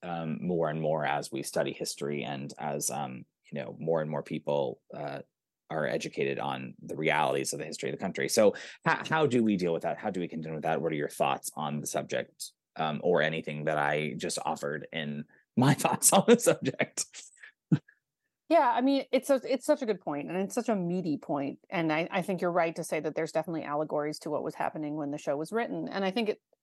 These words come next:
Speaker 2: that is one of the strengths of the show, is that that is both true, but also when you see the show, it doesn't feel like, "What is this doing here? This must have been specific to the time." You know, like, "Mama Look Sharp" is a great song 'cause it reminds you of the stakes of what is happening outside this room, where these, like, men are,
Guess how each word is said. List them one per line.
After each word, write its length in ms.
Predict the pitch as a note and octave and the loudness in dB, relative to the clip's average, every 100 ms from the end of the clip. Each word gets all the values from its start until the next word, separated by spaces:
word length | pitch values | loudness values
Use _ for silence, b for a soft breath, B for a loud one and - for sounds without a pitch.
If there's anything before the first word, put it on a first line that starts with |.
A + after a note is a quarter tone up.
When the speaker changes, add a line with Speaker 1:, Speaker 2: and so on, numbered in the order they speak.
| - | -4
Speaker 2:
that 160 | F#3 F3+ | 2 2
is 140 | D#3+ | 2
one 200 | E3+ F#3 | 0 -2
of 80 | E3 | -2
the 60 | - | -4
strengths 320 | F3+ E3+ - | -4 -2 -6
of 100 | C#3+ | -6
the 80 | F3 | -2
show, 280 | C#4+ A#3+ | 2 2
is 180 | F#3+ E3 | 0 0
that 260 | - E3 D#3+ _ _ _ _ _ _ _ _ _ _ _ _ | 0 2 0 _ _ _ _ _ _ _ _ _ _ _ _
that 180 | F3 F3+ | 2 2
is 80 | F3 | 2
both 320 | G3+ F#3 - - - | 2 2 0 -10 -14
true, 580 | - G3+ G3 A#3+ C#4 - _ _ _ _ | -4 0 2 0 -2 -4 _ _ _ _
but 120 | G#3+ G3+ | 4 4
also 340 | F#3+ F#3+ F3+ | 4 4 0
when 160 | E3+ E3+ | 2 -4
you 80 | |
see 220 | D#3 - G#3 | -6 -4 -2
the 100 | F#3 | 0
show, 240 | G#3+ F3 | 2 4
it 100 | D3 | 2
doesn't 280 | D#3 D#3 D#3+ | 0 -2 -4
feel 180 | E3 C#3+ | -2 0
like, 260 | C3+ C3 | 0 -2
"What 180 | F#3 D#4 | 0 0
is 80 | A3+ | 2
this 180 | D4 E4 | 0 0
doing 300 | F3 D#3 D3+ | 0 0 0
here? 260 | D3+ C#3+ | 0 0
This 180 | D#3 G#3 | -2 -2
must 200 | - - | -4 -2
have 80 | F3+ | -2
been 160 | F3 F3+ | -2 -4
specific 480 | - F#3 F3+ F3+ | -6 -2 -2 -2
to 80 | F#3+ | -2
the 100 | F3+ | -4
time." 400 | F3+ A#3 F3 C#3+ | 0 0 0 -4
You 80 | E3 | -2
know, 160 | E3+ E3+ | 0 2
like, 160 | F3 | 2
"Mama 240 | G3+ G#3+ G#3 | 4 4 2
Look 140 | F#3+ | 0
Sharp" 260 | C4 B3+ G#3+ | 0 0 0
is 100 | F3 | -4
a 60 | |
great 480 | E3+ E3+ E3+ E3+ - | -2 2 2 0 -4
song 400 | - A#3+ A#3 F#3+ | 0 2 2 -2
'cause 140 | F#3 | -6
it 80 | F3 | -8
reminds 320 | F3 E3 E3+ | -6 -4 -4
you 100 | E3 | -4
of 80 | D#3+ | -6
the 80 | E3 | -6
stakes 600 | - - D#3 F3+ - - | -10 -6 -4 -4 -8 -12
of 160 | - D#3 | -4 -2
what 160 | D3+ | -2
is 80 | D3+ | -4
happening 380 | - D3 D#3 D3 | -4 -4 -4 -6
outside 360 | C#3+ - D3 C3+ | -8 -6 -6 -6
this 160 | D3 | -8
room, 160 | E3 F3+ | -8 -6
where 120 | D#3 | -6
these, 180 | D3+ D3 | -6 -4
like, 180 | C#3+ D3 | -4 -4
men 200 | C#3+ C#3+ | -6 -4
are, 260 | C#3+ C#3 | -6 -6